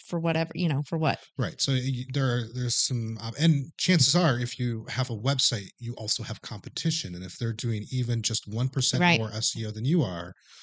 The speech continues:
Speaker 2: um, and there's a list of hundreds of factors, um, they're gonna show up. You're not gonna show up. And we actually figured that out with one of our businesses that was kinda backburnered.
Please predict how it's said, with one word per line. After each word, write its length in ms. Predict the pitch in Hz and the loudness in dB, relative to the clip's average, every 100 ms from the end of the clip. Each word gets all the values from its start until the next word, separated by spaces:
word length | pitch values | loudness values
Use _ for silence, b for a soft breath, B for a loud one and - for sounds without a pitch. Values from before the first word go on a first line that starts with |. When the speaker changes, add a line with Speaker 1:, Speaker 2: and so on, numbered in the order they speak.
| B B - | B B -12
Speaker 2:
um, 600 | 90 90 85 85 85 - _ _ - | -8 -6 -6 -6 -8 -12 _ _ -14
and 160 | 107 90 | -12 -10
there's 180 | 82 | -10
a 100 | - | -10
list 320 | 82 82 - 76 | -12 -6 -6 -6
of 200 | 80 - _ _ - | -16 -20 _ _ -14
hundreds 320 | 113 87 - | -14 -12 -14
of 80 | 85 | -6
factors, 580 | 123 127 - 82 78 - B B _ | -4 -4 -6 -10 -8 -8 B B _
um, 420 | 92 90 82 82 - | -8 -6 -6 -8 -10
they're 200 | 98 143 | 0 0
gonna 140 | 117 95 | 2 0
show 180 | - 90 | -2 -6
up. 120 | - - | -16 -12
You're 80 | 98 | -8
not 160 | 90 | -10
gonna 160 | - 85 | -10 -6
show 180 | - - | -6 -6
up. 100 | - | -6
And 160 | 123 | -4
we 140 | 110 175 | 4 4
actually 240 | - 113 | 4 0
figured 680 | - - - - 143 120 113 | -4 -10 -14 -4 -2 0 -2
that 160 | 104 101 | -2 -4
out 180 | 98 98 | -4 -8
with 220 | 98 95 107 | -10 -10 -8
one 160 | 104 | -8
of 100 | 95 | -4
our 140 | 110 113 | -4 -2
businesses 500 | 101 - - 92 - | -2 -2 -4 -6 -8
that 80 | 90 | -8
was 100 | - | -8
kinda 340 | - 107 95 85 | -6 -6 -6 -8
backburnered. 640 | 90 85 - 98 135 165 | -10 -12 -8 -4 -2 -4